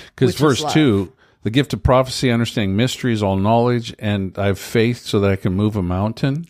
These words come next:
Speaker 2: That's a big deal.
Speaker 1: But it's not done with love.
Speaker 2: Yeah.
Speaker 1: Paul goes, "You have nothing."
Speaker 2: Right.
Speaker 1: You have nothing.
Speaker 2: Yeah.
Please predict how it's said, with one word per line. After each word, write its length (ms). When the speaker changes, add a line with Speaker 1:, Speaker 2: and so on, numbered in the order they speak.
Speaker 2:
That's 140
a 40
big 200
deal. 320
Speaker 1:
But 180
it's 160
not 380
done 440
with 160
love. 520
Speaker 2:
Yeah. 360
Speaker 1:
Paul 200
goes, 360
"You 220
have 260
nothing." 520
Speaker 2:
Right. 380
Speaker 1:
You 100
have 120
nothing. 580
Speaker 2:
Yeah. 420